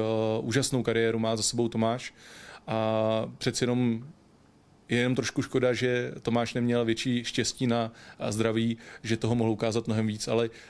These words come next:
i to, co mu zdraví dovolilo, tak to je naprosto neuvěřitelný, eh, co, co na tom hřišti předváděl a, a věřím, že třeba tu souhru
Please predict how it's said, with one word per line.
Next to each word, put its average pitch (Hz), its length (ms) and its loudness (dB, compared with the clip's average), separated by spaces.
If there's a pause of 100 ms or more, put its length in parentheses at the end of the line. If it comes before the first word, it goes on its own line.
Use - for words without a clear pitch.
(120)
i 131 260 2
to, 131 200 -2
co 135 160 -2
mu 127 100 4
zdraví 120 280 2
dovolilo, 113 420 4
tak 113 200 -6
to - 180 -4
je 113 100 2
naprosto 110 500 -2
neuvěřitelný, 110 760 0
eh, - 340 -16 (760)
co, 117 260 -2
co - 140 -2
na 110 60 2
tom 113 140 0
hřišti 107 260 -2
předváděl 107 720 2
a, 104 140 0 (360)
a 104 320 -2 (460)
věřím, 123 420 0
že 120 280 2 (640)
třeba 131 220 2
tu 139 120 0
souhru 139 420 2